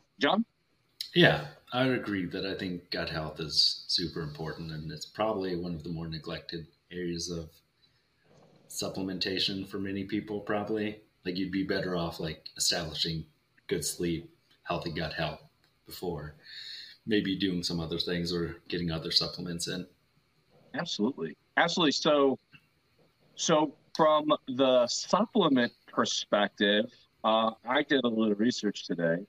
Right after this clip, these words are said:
Speaker 1: and it turns out that, you know, all those things are sold in the powders and the capsules, right? Those are microorganisms, the bacteria.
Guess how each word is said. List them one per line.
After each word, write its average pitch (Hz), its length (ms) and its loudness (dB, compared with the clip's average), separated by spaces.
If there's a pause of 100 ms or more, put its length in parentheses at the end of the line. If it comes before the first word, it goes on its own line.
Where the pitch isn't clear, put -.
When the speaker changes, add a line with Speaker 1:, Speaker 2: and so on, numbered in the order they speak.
(1300)
Speaker 1:
and 131 100 6
it 123 100 2
turns 226 280 2
out 147 360 6 (540)
that, 123 380 4 (340)
you 131 140 4
know, 127 180 4 (100)
all 160 220 6
those 180 220 4
things 165 200 4
are 143 80 4
sold 147 320 4
in 131 40 4
the 113 60 4
powders 131 480 2
and 113 120 0
the 107 420 4
capsules, 143 500 2 (260)
right? 135 100 6
Those - 140 4
are 156 60 4
microorganisms, 123 1040 2
the - 80 -8
bacteria. 120 560 6